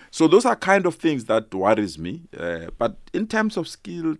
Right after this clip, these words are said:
talent, capabilities, resources, I'm of a strong view that we're on the right track. Uh, we just obviously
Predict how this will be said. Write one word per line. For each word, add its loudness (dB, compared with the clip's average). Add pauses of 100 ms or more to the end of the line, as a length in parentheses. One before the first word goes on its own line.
talent, -6
capabilities, -8
resources, -12 (720)
I'm -2
of 0
a -2
strong -4
view -4
that -8
we're -6
on -4
the -2
right -6
track. -14
Uh, -18
we -2
just -2
obviously -8